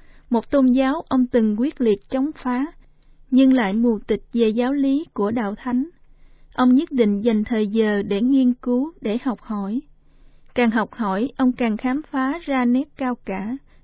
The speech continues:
sự thánh thiện của một tôn giáo đến từ trời cao, từ Thiên Chúa Chí Tôn Chí Thánh.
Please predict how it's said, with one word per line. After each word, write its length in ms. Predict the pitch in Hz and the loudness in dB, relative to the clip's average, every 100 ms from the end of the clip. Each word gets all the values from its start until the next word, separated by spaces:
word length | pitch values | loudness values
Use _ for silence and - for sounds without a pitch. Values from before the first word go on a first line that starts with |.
| - | 0
sự 140 | 240 208 | 2 2
thánh 220 | 277 311 | 0 -4
thiện 260 | 311 214 180 - | -2 -2 -2 -6
của 100 | 226 | -2
một 340 | 277 254 - | -2 -2 -4
tôn 200 | 254 247 | -2 0
giáo 340 | 247 240 233 285 | 2 0 -2 -4
đến 260 | 247 262 330 | -4 -4 -4
từ 180 | 269 226 202 | -2 -2 -2
trời 240 | 220 208 202 | -6 -6 -6
cao, 340 | 247 240 240 226 - - | -4 -4 -4 -8 -8 0
từ 160 | 220 208 | 0 0
Thiên 260 | 269 247 247 | -2 -2 -2
Chúa 240 | 240 262 - | -4 -4 -6
Chí 140 | - 294 - | -8 -8 -2
Tôn 240 | 277 233 | -2 0
Chí 240 | 233 247 254 | -4 -8 -8
Thánh. 260 | 254 247 | -6 -8